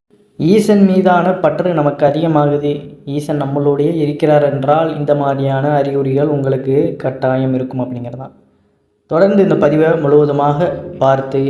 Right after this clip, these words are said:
இந்த மாதிரியான அறிகுறிகள் உங்களுக்கு இருக்கிறதா, ஈசனுக்கு நீங்க நெருக்கமாக வந்துவிட்டீர்களா அப்படிங்கிறத தவறாமல் தெரிந்து கொள்ளுங்க. இப்ப உதாரணத்திற்கு, நம்ம வீட்டு பக்கத்திலேயே பழமையான சிவன் கோயில் இருக்கும்.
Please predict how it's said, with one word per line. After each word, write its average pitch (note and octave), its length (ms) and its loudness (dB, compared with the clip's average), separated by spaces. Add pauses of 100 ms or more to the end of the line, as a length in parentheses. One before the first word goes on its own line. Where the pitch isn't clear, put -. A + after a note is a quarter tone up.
(220)
இந்த C3+ 140 -4
மாதிரியான C3 340 0
அறிகுறிகள் C#3+ 480 0
உங்களுக்கு C3 420 0
இருக்கிறதா, C3 560 -2 (440)
ஈசனுக்கு F#3+ 500 2
நீங்க D#3 460 2 (120)
நெருக்கமாக E3 800 2
வந்துவிட்டீர்களா C#3+ 720 2 (100)
அப்படிங்கிறத C3+ 640 0
தவறாமல் C3 520 0
தெரிந்து B2 300 -2
கொள்ளுங்க. A#2 420 -6 (580)
இப்ப C#3+ 220 -2
உதாரணத்திற்கு, E3 960 0
நம்ம C#3+ 180 -2
வீட்டு F3 320 0
பக்கத்திலேயே E3+ 840 0
பழமையான D#3 600 0
சிவன் D#3+ 280 -2
கோயில் D3 240 2
இருக்கும். C3+ 500 -4